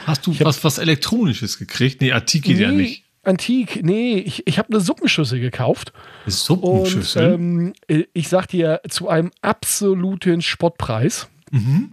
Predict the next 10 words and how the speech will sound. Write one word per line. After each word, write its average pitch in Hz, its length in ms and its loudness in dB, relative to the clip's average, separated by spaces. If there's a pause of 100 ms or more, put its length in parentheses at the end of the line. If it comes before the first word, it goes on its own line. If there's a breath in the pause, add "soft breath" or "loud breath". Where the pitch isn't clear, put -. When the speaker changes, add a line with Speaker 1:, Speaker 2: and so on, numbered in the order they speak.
(160)
Speaker 2:
Und, 170 560 0
ähm, 160 260 2
ich 175 140 -4
hab 214 80 2
mir 202 80 -2
die 185 60 0
ja 180 100 2
genau 175 260 0
angeguckt. 165 460 0 (520 loud breath)
Und 170 440 0